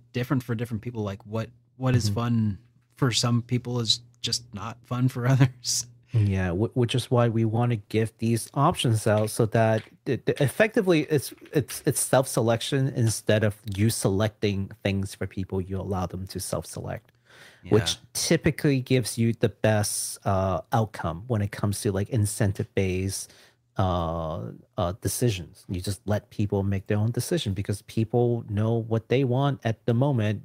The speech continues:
Speaker 2: better than you, like, basically central planning out things, right?
Speaker 1: Mm-hmm.
Speaker 2: Um, think, think, think, I, I guess think of it this way, right?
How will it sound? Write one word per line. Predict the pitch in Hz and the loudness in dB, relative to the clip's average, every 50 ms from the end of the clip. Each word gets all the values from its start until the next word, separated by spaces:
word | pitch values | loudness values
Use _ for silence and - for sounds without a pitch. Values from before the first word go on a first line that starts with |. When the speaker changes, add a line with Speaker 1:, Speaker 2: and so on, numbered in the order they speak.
| - _ _ | -12 _ _
Speaker 2:
better | - 110 113 123 117 | 2 2 2 2 2
than | 101 117 113 110 107 95 | 2 2 0 0 0 -2
you, | 95 104 117 120 123 120 | 0 0 2 2 2 2
like, | 107 110 113 113 110 107 - - - _ | 2 2 2 2 2 0 -4 -10 -4 _
basically | - 113 110 - - 113 - 117 | 0 0 2 0 -2 -4 -4 -4
central | 107 - - - 127 120 117 - - 120 107 | -4 -4 -2 0 2 2 2 2 2 0 0
planning | - - 139 131 131 127 117 107 113 | 2 2 2 4 4 4 4 2 2
out | 120 127 127 120 107 104 - - _ - | 2 2 2 2 2 0 -2 -6 _ 2
things, | 139 135 127 113 101 98 98 98 95 - - - _ _ _ _ _ _ _ _ _ _ _ _ - | 4 4 4 2 0 0 -2 -2 -4 -6 -10 -16 _ _ _ _ _ _ _ _ _ _ _ _ 0
right? | 101 104 98 98 104 110 120 123 131 123 98 - - | 2 2 2 2 2 2 2 0 0 -2 -6 -4 2
Speaker 1:
Mm-hmm. | - 139 117 131 131 139 143 - - - - - - _ _ _ - 107 | 4 4 6 6 4 2 2 -2 -10 -18 -18 -20 -20 _ _ _ 0 0
Speaker 2:
Um, | 110 110 113 107 107 107 110 113 104 101 98 - - - - _ _ _ _ _ _ _ _ _ _ _ _ _ _ - | 2 2 0 -2 -2 -4 -6 -6 -6 -6 -8 -10 -14 -18 -20 _ _ _ _ _ _ _ _ _ _ _ _ _ _ -10
think, | 170 - - 190 185 - - | -2 2 2 2 2 2 0
think, | 226 190 - 170 | 0 0 0 0
think, | - 220 - - | -2 -2 0 2
I, | 175 202 - 208 | 2 2 4 2
I | 202 | 2
guess | - 269 - | 2 0 0
think | - 226 226 | 2 0 0
of | 214 190 | 0 2
it | 147 | 2
this | 143 139 - - | 2 2 2 2
way, | 110 98 95 | 2 2 2
right? | 98 107 110 117 120 120 - | 2 2 2 2 2 0 -2